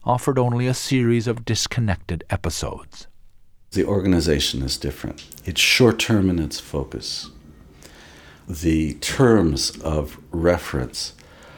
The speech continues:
Speaker 2: are that work is no longer about a kind of lifelong track career. There are few, very few rewards for long-term service in this new economy,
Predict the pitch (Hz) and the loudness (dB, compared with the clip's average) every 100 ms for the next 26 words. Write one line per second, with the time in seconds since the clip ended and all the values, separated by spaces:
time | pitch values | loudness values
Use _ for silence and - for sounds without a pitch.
0 | - - - 85 80 85 95 104 - 80 | -20 -12 0 2 2 0 4 4 4 0
1 | - 90 95 90 85 78 78 69 67 85 | 2 4 4 4 4 2 2 0 -2 -2
2 | 78 69 80 82 85 - 82 76 73 64 | 0 -2 0 0 0 -4 -2 0 -2 -4
3 | - - - 50 - - - - - 76 | -4 0 0 0 -4 -14 -18 -12 -4 0
4 | 76 67 57 - - - - - - - | 2 2 0 -6 -16 -20 -20 -20 -20 -20
5 | - - 85 82 80 - - - - 113 | -20 -6 2 4 4 0 -10 -8 2 6
6 | 104 90 - 85 78 98 98 92 - 85 | 6 4 -2 -6 0 4 4 2 0 2
7 | 80 80 82 82 78 - 78 73 76 71 | 2 2 2 2 0 -4 -2 0 0 -2
8 | - 73 67 - - 90 76 - - - | -4 -4 -4 -4 -2 0 0 -2 -2 -2
9 | - - - - - - - - - 80 | -4 -14 -20 -20 -20 -20 -20 -20 -8 0
10 | 78 73 73 71 - 78 73 65 - 71 | 2 2 0 0 2 2 2 0 -2 -2
11 | 64 50 52 - | -2 -2 -6 -10